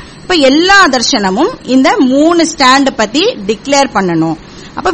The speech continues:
வேதாந்த தர்சனமும் கண்டிப்பா இத பத்தி சொல்லி ஆகணும் இல்லையா? அப்ப பிரமாண, பிரமேய, பிரயோஜனம் ஒன்னொண்ணுமே வந்து ரொம்ப, ரொம்ப, ரொம்ப, ரொம்ப பெரிய டாபிக். இப்ப நம்ம வேதாந்த தர்சனத்தோட பிரமாணம்,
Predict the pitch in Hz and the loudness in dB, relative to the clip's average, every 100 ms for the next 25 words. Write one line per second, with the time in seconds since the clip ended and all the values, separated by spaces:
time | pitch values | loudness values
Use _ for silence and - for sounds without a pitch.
0 | 269 339 403 392 359 320 254 254 277 226 | 0 0 2 4 2 2 0 0 -2 -2
1 | 269 - 277 269 262 311 233 208 233 302 | -2 -2 0 0 0 0 0 -2 -4 -4
2 | 247 214 196 175 165 175 285 220 - - | -2 -2 -2 -2 -6 -4 -2 -2 -4 -20
3 | - - - - - - - - - - | -20 -20 -20 -20 -20 -20 -20 -20 -10 -4
4 | 220 240 226 247 254 269 370 - - - | -2 0 2 2 4 4 2 -2 -14 -10
5 | 226 233 240 254 254 349 - - - 220 | -4 0 0 2 2 0 -2 -16 -4 0
6 | 226 233 214 196 208 160 - 220 294 349 | 4 2 2 0 0 -2 -2 0 2 2
7 | 359 311 320 349 285 320 233 247 254 247 | 2 2 2 2 0 0 -2 0 0 0
8 | 247 247 262 302 254 247 262 285 330 226 | -2 -2 -2 0 0 0 -2 0 0 2
9 | 220 220 - 175 - - - 240 233 240 | 2 0 -6 -8 -10 -20 -4 0 2 4
10 | 302 339 339 311 247 240 247 220 208 220 | 4 4 4 2 0 0 0 0 -2 -2
11 | 220 349 - - - 202 196 208 208 240 | -2 -2 -4 -10 -12 -6 -2 0 0 0